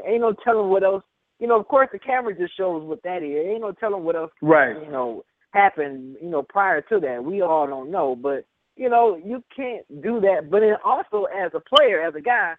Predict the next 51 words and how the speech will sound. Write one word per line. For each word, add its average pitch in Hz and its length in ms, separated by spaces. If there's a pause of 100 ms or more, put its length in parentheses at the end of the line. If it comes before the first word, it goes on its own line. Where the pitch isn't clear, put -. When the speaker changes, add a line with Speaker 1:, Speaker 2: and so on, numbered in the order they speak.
(440)
Speaker 1:
you 202 140
know, 170 260 (100)
you're 220 220
an 180 100
athlete. 165 560 (240)
You 185 140
don't 214 220
wanna 208 200
make 185 280
a - 20
mistake 151 540
that's 143 220
gonna 139 380
cause 156 400
you 156 200
pretty 233 180
much, 160 220
it 196 80
might, 180 160
this 220 120
might 202 200
cause 185 260
him 185 100
his 185 120 (100)
football, 269 220
his, 190 100 (400)
he 240 80
might 226 200
not 175 180
even 151 200
play 185 200
college 151 340
ball 202 240
no 220 100
more 214 240
or 214 220
have 180 100
a 180 60
chance 185 240
to - 60
play 170 240
in 156 100
the 143 80
N 175 120
F 170 180
L 214 180
or 143 180
whatever, 156 400
you 151 120
know, 147 180
in, 143 140